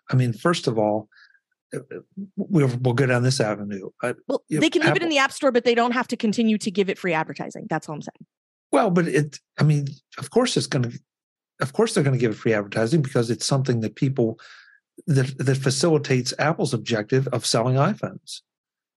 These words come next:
Speaker 1: And so, you know, I don't, and I don't have a problem with it as much, because that to me is, it, it's up to you.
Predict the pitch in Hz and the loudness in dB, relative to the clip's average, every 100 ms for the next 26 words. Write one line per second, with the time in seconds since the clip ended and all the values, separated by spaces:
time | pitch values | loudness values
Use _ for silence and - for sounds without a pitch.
0 | _ 135 127 - 131 123 117 113 160 143 | _ -2 0 2 2 4 2 0 0 -2
1 | - 160 196 139 180 277 233 175 135 214 | 2 0 2 2 2 2 0 0 -4 -4
2 | 240 147 123 127 120 113 123 127 - 131 | 0 2 2 0 -2 0 -2 -2 -2 -2
3 | 120 131 - - - - 143 185 156 143 | -2 -6 -18 -20 -14 -2 -2 0 0 2
4 | 147 117 113 110 - - 147 151 131 185 | 2 0 -2 -2 -6 -2 -2 0 0 -2
5 | 190 131 123 160 107 101 | -2 -2 2 2 2 -4